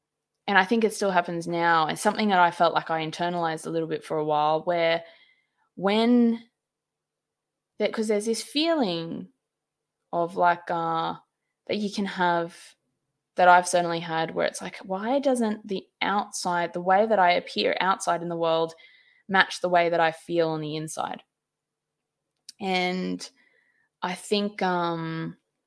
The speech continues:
I think there's been this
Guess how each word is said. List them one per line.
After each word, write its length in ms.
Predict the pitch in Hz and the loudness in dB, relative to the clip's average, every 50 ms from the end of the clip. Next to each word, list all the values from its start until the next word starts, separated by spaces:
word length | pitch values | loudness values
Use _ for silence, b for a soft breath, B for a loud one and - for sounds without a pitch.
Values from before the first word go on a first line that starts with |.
| _ _ _ _ _ _ _ _ _ _ _ _ _ _ _ _ _ _ _ _ _ _ _ _ _ _ _ _ _ _ - | _ _ _ _ _ _ _ _ _ _ _ _ _ _ _ _ _ _ _ _ _ _ _ _ _ _ _ _ _ _ -10
I 140 | 214 - | -8 -8
think 320 | - - - 311 339 339 - | -6 -4 -2 -2 -2 -2 0
there's 240 | 330 302 269 240 240 | 0 0 0 0 -2
been 320 | - 220 220 220 220 220 | -2 -2 0 0 0 0
this 180 | 208 202 - | 0 -2 -4